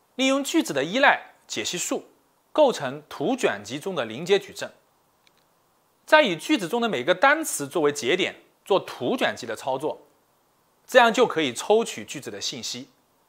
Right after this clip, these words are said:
再经过词化层和全链接层，就可以完成关系抽取的任务。在二零一七年底，谷歌提出了预训练语言模型bert，在众多N L P数据集上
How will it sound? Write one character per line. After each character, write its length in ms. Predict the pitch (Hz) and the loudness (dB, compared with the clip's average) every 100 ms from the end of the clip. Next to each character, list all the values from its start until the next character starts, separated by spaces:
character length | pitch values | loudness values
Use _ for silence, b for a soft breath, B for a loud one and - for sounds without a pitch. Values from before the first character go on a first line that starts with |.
| _ _ | _ _
再 160 | 220 | 4
经 180 | 226 247 | 6 4
过 100 | 220 | 4
词 220 | - - | 4 -4
化 180 | 131 190 | 0 0
层 240 | - 104 107 | 0 -10 -12
和 160 | - | -8
全 240 | 127 127 151 | -6 -6 -4
链 100 | 185 | -2
接 100 | 143 | -2
层， 240 | - 95 - _ _ _ - | -4 -12 -20 _ _ _ -2
就 140 | 160 | -2
可 120 | 143 | 0
以 60 | 117 | -4
完 280 | 104 104 165 | -2 -4 -6
成 280 | 123 98 107 _ | -12 -14 -18 _
关 220 | - 165 | -2 -2
系 100 | 156 | -2
抽 220 | 143 151 147 | -6 -6 -6
取 100 | 98 | -10
的 80 | |
任 160 | 101 123 | -12 -12
务。 120 | 101 _ _ _ _ _ _ _ _ | -14 _ _ _ _ _ _ _ _
在 160 | - 226 | 8 10
二 180 | 247 | 10
零 120 | 208 214 | 6 2
一 80 | |
七 200 | 208 - | -2 -2
年 180 | 226 175 | -2 -2
底， 160 | 117 87 _ _ _ _ _ _ _ | -6 -16 _ _ _ _ _ _ _
谷 200 | 131 123 | -6 -2
歌 240 | 180 208 | 4 4
提 220 | 214 - | 4 -4
出 160 | 156 170 | -6 0
了 280 | 139 - - _ _ _ _ _ _ _ _ | 0 0 -10 _ _ _ _ _ _ _ _
预 140 | 226 214 | -4 -2
训 160 | 240 | -2
练 200 | 247 185 | 0 -2
语 60 | 107 | -2
言 160 | 110 | -8
模 160 | 107 110 | -8 -10
型 220 | 160 220 - | -10 -14 -2
bert， 340 | 147 117 - - _ _ _ _ _ _ _ _ _ | 0 0 -8 -20 _ _ _ _ _ _ _ _ _
在 120 | 233 | 2
众 320 | 233 330 254 | 4 2 2
多 200 | 196 196 | 4 4
N 160 | 214 262 | 4 2
L 100 | 175 | 0
P 200 | - 180 | -2 -8
数 180 | - 185 | -8 -8
据 80 | 139 | -8
集 140 | 120 | -4
上 320 | 127 117 - | -4 -4 -6